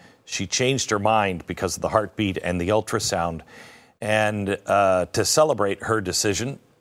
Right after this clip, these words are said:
the clinic threw her a baby shower because nobody else was there to do it or provide for her or support her and the baby after the baby arrived. They did. They take care of moms and babies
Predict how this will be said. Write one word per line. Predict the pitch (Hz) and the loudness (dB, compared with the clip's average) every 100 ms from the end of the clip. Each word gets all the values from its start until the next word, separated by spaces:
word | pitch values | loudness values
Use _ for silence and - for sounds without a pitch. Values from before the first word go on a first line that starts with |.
| _ | _
the | 107 | -8
clinic | - 147 123 - | 0 0 0 -4
threw | - 123 | 0 2
her | 110 117 | 2 2
a | 107 | 2
baby | 151 139 104 | 0 0 -2
shower | - 87 67 58 - - | -2 -2 -2 -6 -12 -8
because | 90 107 101 - _ - | -4 -2 -2 -6 _ -8
nobody | 95 123 127 117 113 | 0 2 2 2 4
else | 151 82 - - _ - _ - | 4 4 -4 -10 _ -20 _ -2
was | 110 95 | 0 2
there | 90 165 143 - - | 4 4 4 0 -8
to | - | -6
do | 95 170 175 | 2 4 4
it | - - | 2 0
or | 117 120 | 2 2
provide | 127 110 139 175 123 | 2 6 6 6 2
for | 104 85 | -2 2
her | 90 73 | 0 0
or | 57 92 | -2 0
support | - 120 - 151 - | 2 0 6 4 4
her | - 165 139 | 4 6 6
and | 139 147 | 4 2
the | 123 | 2
baby | 131 160 151 80 - - - - | 2 2 0 -4 -10 -20 -20 -2
after | - 170 165 - 120 | 4 4 4 0 0
the | 113 | 2
baby | 123 120 117 | 4 4 4
arrived. | 117 123 143 71 - - - - _ _ _ _ _ _ _ - | 4 4 4 2 -4 -20 -20 -20 _ _ _ _ _ _ _ -6
They | 127 151 | 0 0
did. | 85 101 - _ _ _ _ _ _ _ _ _ _ _ _ _ _ _ - | 0 -6 -12 _ _ _ _ _ _ _ _ _ _ _ _ _ _ _ -4
They | 107 123 | 0 0
take | 147 107 | 0 0
care | 123 117 | 2 2
of | 98 92 | 2 0
moms | 98 101 98 | 0 2 0
and | 98 | -4
babies | 78 98 92 87 80 | -2 0 0 -2 -4